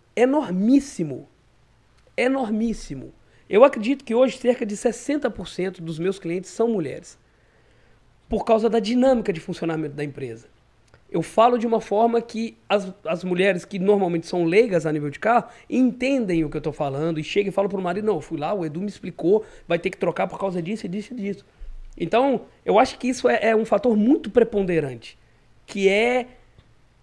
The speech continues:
é, é a gente trabalhar em prol de, de, das pessoas entenderem o que a gente tá fazendo e o porquê que a gente tá fazendo. E eu acho que esse termômetro do público feminino, cara, é muito legal por causa disso.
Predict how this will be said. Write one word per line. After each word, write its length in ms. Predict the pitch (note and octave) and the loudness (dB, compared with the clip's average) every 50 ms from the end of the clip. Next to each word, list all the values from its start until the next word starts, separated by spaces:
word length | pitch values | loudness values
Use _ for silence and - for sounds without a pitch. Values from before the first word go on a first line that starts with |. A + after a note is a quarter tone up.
| _ _ - | _ _ -8
é, 460 | - F3 F3 - - F3 - - F3+ | -6 -6 -6 -4 -4 -6 -2 0 0
é 20 | F#3+ | 0
a 60 | F#3+ | 2
gente 520 | E3+ G#3+ A#3 A#3 - - A#3+ A#3 - - _ _ _ _ _ _ _ _ _ _ _ _ _ _ _ _ _ _ _ | 0 -2 -2 -2 -2 -2 -2 -4 -4 -8 _ _ _ _ _ _ _ _ _ _ _ _ _ _ _ _ _ _ _
trabalhar 600 | - G3+ G3 G3+ F#3 F3 E3 F3 F#3+ G#3+ A3 - - | -2 0 2 4 4 4 4 4 4 4 2 2 2
em 160 | G3+ G#3 G3+ F3+ | 0 0 0 -2
prol 600 | - - E3+ F#3 F#3 G#3 A3+ B3 B3 - - _ _ _ _ _ _ - - | -4 -2 0 2 4 4 2 2 0 -4 -10 _ _ _ _ _ _ -14 -12
de, 480 | F3+ E3 F3+ G3+ A#3 C4 C#4 D4+ C#4+ A3+ | -12 -8 -4 0 2 2 4 2 2 0
de, 420 | G#3+ F#3+ G#3+ B3 C4 C4+ B3+ B3+ - _ _ _ _ _ _ - | -4 -6 -4 -2 -2 -2 -4 -6 -12 _ _ _ _ _ _ -4
das 180 | G#3+ G#3+ - | -4 -4 -2
pessoas 320 | - A3+ A3+ - B3+ A3 A3+ | -2 -4 -2 0 -2 2 4
entenderem 720 | B3+ C4 A3 - C4+ B3+ A#3 G3+ F3+ A#3 A#3+ A3+ G#3 F#3 | 2 2 4 4 2 2 4 6 8 8 8 8 6 2
o 60 | E3+ - | -2 -2
que 100 | - D#3 | -4 -4
a 40 | |
gente 200 | C#3 D3+ C#3 - | -6 -6 -10 -8
tá 100 | - D#3 | -8 -8
fazendo 380 | D3+ - D3+ C#3+ D3 F#3+ G3+ G3+ | -6 -6 -6 -4 -2 -2 -2 -2
e 40 | G#3 | -4
o 40 | F3+ | -6
porquê 340 | - G3 - - - G#3 | -8 -12 -12 -6 -6 -6
que 80 | - F#3 | -6 -6
a 60 | E3 | -8
gente 160 | D3+ D#3+ - | -10 -12 -10
tá 100 | - D#3+ | -10 -12
fazendo. 400 | C#3+ - D3 C3 B2+ A#2 A#2 - - _ _ _ _ _ _ - _ _ | -10 -10 -12 -12 -12 -14 -16 -16 -20 _ _ _ _ _ _ -20 _ _
E 60 | - | 0
eu 140 | E3 E3+ F#3+ | 2 4 4
acho 120 | A#3+ - | 2 2
que 60 | - C4 | 0 -2
esse 120 | A#3 - | -4 -2
termômetro 520 | - A3+ F#3+ F#3 F#3 F#3 F3 F3 E3 - D#3+ | -2 -2 0 0 0 0 -2 -4 -6 -6 -8
do 80 | E3 | -8
público 300 | D#3 - G3 E3 D#3+ - - | -8 -6 -8 -8 -10 -8 -6
feminino, 440 | - E3 D#3 D3 D#3+ F#3+ G#3+ G3 - | -4 -2 -2 0 0 0 0 0 -2
cara, 240 | D3 C#3 - - - | -4 -6 -8 -6 -2
é 100 | F#3 G#3 | 0 0
muito 420 | G#3 G3 G3 G#3+ A#3 B3 - - F3 | 2 2 2 2 2 2 0 0 -2
legal 300 | E3 D3 C#3+ C#3+ C#3 C#3 | -2 -2 -2 -6 -6 -8
por 120 | - - | -10 -8
causa 200 | - D3+ C#3+ C#3+ | -6 -6 -6 -6
disso. 280 | C3+ B2+ A2+ G#2+ - | -8 -8 -12 -14 -18